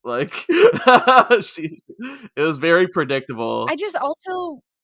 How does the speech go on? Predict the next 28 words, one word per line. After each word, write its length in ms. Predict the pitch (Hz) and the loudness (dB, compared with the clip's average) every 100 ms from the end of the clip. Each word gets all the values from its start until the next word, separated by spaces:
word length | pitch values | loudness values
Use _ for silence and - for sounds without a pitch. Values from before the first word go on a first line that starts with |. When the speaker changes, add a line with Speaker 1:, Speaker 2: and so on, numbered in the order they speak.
| - | -10
Speaker 2:
I, 60 | 277 | -10
it 280 | - 294 208 | -8 -10 -12
seemed 300 | - 311 320 | -12 -8 -8
like 160 | 381 285 | -8 -10
one 120 | 262 | -12
of 60 | 247 | -10
those 180 | 247 - | -12 -12
things 300 | 247 247 202 | -14 -14 -10
where 300 | 208 196 185 | -8 -6 -8
they 120 | 196 | -10
used 380 | 214 247 233 - | -10 -12 -14 -12
all 200 | 196 220 | -12 -10
the 100 | 269 | -12
paint 220 | 277 262 | -10 -12
by 100 | 262 | -12
numbers 340 | 233 202 202 196 | -10 -10 -10 -10
stuff 260 | 190 185 202 | -8 -8 -10
that 100 | 180 | -8
the 100 | 170 | -8
other 220 | 185 190 | -8 -10
films 280 | 196 185 185 | -10 -10 -10
have, 360 | 196 196 190 | -8 -8 -8
but 160 | 202 - | -10 -12
because 560 | 214 - - 226 220 | -16 -18 -12 -10 -10
they 140 | 233 226 | -12 -10
didn't 300 | 196 208 208 | -10 -10 -8
get 160 | 190 | -8
to 100 | 190 | -10